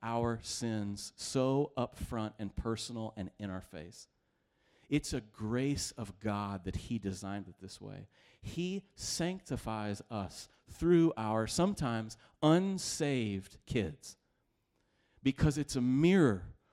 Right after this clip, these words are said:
where we see, "Man, I responded to them in this way because I love this instead of God.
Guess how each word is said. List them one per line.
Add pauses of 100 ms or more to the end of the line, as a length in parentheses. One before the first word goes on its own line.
where
we
see,
"Man, (600)
I
responded
to
them
in
this
way
because
I
love (120)
this
instead
of
God.